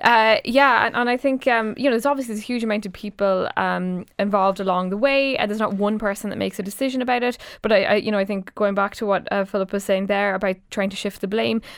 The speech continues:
we have to not lose sight of the fact that all of these people saw different, you know, information along the way, and, and you, you know, you have to wonder who, <clears throat> who is kind of making the decisions, but also,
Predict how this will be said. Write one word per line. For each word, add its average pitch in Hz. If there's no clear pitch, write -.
we 226
have 220
to 220
not 208
lose 208
sight 226
of 208
the 202
fact 202
that 202
all 196
of 202
these 196
people 214
saw 208
different, 202
you 220
know, -
information 220
along 202
the 208
way, 226
and, 196
and 208
you, 214
you 214
know, 190
you 196
have 226
to 190
wonder 208
who, 220
<clears throat> 180
who 269
is 254
kind 226
of 202
making 214
the 226
decisions, 202
but 214
also, 208